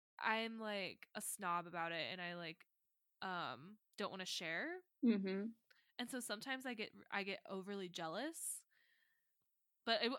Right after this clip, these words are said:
Speaker 1: it wasn't fully a case of that, but I just, I, I wasn't available the whole time,
Speaker 2: Yeah,
Speaker 1: so.
Speaker 2: makes sense.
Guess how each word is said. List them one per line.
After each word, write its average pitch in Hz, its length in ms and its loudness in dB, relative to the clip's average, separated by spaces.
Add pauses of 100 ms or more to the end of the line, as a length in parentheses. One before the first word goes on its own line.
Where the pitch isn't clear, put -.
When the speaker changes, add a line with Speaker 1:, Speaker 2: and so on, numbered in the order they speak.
Speaker 1:
it 254 100 2
wasn't 302 300 4 (320)
fully 240 280 2
a 285 40 2
case 277 300 0
of 247 120 -10
that, 254 280 4
but 226 80 -2
I 208 120 2
just, 196 340 -6
I, 190 200 -4 (380)
I 185 160 -2
wasn't 175 480 -8 (640)
available 123 600 -8 (320)
the 190 80 -4
whole - 160 -14
time, - 220 -10
Speaker 2:
Yeah, 190 140 6
Speaker 1:
so. - 320 -6
Speaker 2:
makes 202 280 2
sense. - 380 -2